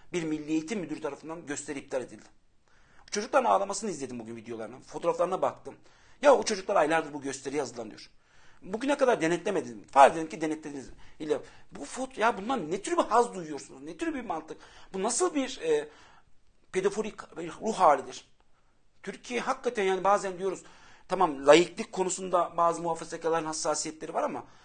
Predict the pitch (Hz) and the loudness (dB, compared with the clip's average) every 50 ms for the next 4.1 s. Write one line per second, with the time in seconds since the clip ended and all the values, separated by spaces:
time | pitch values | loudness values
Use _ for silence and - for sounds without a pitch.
0 | - - - - - - 285 320 311 - - 226 - - 240 - - 214 247 269 | -20 -20 -20 -20 -2 2 4 4 4 2 0 -4 -4 -4 -6 -6 0 4 6 8
1 | 302 311 302 226 202 180 160 - - 131 123 - - 196 190 170 151 139 135 131 | 8 6 6 2 0 0 0 -2 -6 -10 -12 -14 -12 -10 -8 -6 -6 -6 -6 -8
2 | 127 139 135 131 123 - - 131 131 127 120 123 123 - 127 123 123 147 170 196 | -6 -4 -4 -4 -4 -6 -10 -12 -12 -10 -10 -10 -10 -10 -10 -10 -8 -8 -8 -8
3 | 240 226 262 226 208 208 208 196 277 277 - - - 196 190 180 175 175 180 202 | -6 -6 -4 -4 -2 -2 -4 -4 -4 -6 -8 -8 -10 -10 -8 -8 -8 -8 -6 -6
4 | 254 294 | -8 -8